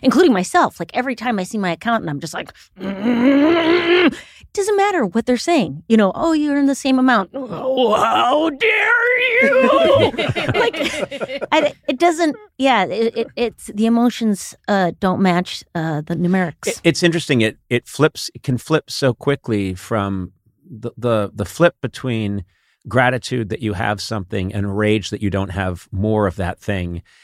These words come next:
Speaker 2: is so instantaneous, and it's such a human thing.
Speaker 1: Yeah,
Speaker 2: You know?
Speaker 1: or somebody asking, have, have you ever been asked to do something for free?
Speaker 2: Oh, yeah.
Speaker 1: Right. So, which, uh, sometimes, you know, if I think,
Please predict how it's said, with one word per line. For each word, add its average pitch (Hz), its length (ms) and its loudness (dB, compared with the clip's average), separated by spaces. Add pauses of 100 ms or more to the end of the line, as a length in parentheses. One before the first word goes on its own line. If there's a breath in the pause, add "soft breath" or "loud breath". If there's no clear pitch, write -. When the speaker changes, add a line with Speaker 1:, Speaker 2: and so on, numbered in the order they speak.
(180 soft breath)
Speaker 2:
is 131 140 0
so 175 240 0
instantaneous, 139 760 -2
and 113 60 -2
it's 104 100 -6
such - 160 -6
a - 40 -8
human 131 500 0
thing. 92 440 -2 (420 loud breath)
Speaker 1:
Yeah, 392 140 4
Speaker 2:
You 311 60 6
know? 294 160 6
Speaker 1:
or 320 40 2
somebody 294 480 -2
asking, 262 440 -4
have, 226 180 -2 (200)
have 240 260 -2
you 277 300 4
ever 233 200 4
been 208 160 0
asked 175 260 -4
to 185 60 -12
do 180 140 -2
something 165 360 -8 (340)
for 185 320 2
free? - 580 -6
Speaker 2:
Oh, 254 120 -2
yeah. 135 240 0 (340 soft breath)
Speaker 1:
Right. 208 320 2 (500 loud breath)
So, 226 560 0 (680)
which, 269 320 0 (200)
uh, - 60 -6
sometimes, 202 720 -4
you 226 100 2
know, 226 60 2
if 208 100 -4
I 233 100 -2
think, 185 360 -4